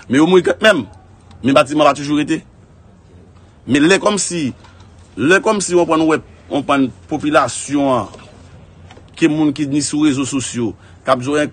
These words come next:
konprann, se kòm kidnapin, se lòpital sa pa ap dire. Men wè, se, se moun ki, se moun kòm si ki fime kokain tou, ki vaye, pa konn sa l ap di a. Sa vle di ke se kòm si on nèg kòm si jounen jodi a, si moun ap reflechi pou di, kòm ta konn nèg yo ap di, konprann, yo di nèg sa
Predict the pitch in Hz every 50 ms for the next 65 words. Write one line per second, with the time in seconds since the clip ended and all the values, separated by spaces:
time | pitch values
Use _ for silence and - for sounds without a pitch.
0 | - - 123 135 - 135 143 147 147 143 135 - - - - - 139 - 139 123
1 | 127 139 135 139 147 139 123 120 - 139 147 143 143 135 - - - - - 139
2 | 131 143 143 135 143 143 143 135 131 123 117 127 139 143 147 143 - - - -
3 | 220 220 208 196 - 202 175 175 202 196 190 185 170 160 175 156 - - 180 175
4 | 170 185 196 190 185 180 160 151 - 123 - - 151 151 139 143 127 156 147 139
5 | 131 135 131 127 135 156 147 131 123 113 127 131 113 117 127 131 - - - -
6 | 135 - 139 127 131 123 131 123 104 104 127 156 156 127 - - - - - -
7 | - - - 196 220 240 240 196 190 214 190 180 190 180 220 226 220 180 202 202
8 | 196 180 180 175 170 131 - - 175 170 156 - - 151 151 156 160 156 156 143
9 | 160 147 131 120 143 156 165 170 160 - - - - - - - - - 190 196
10 | 180 175 175 160 151 160 156 127 - 170 143 - - 143 170 170 143 151 151 175
11 | - - - - - - 240 220 202 170 175 170 143 131 151 151 147 135 143 143
12 | 131 117 - - - - - 139 160 156 156 156 156 131 - 139 135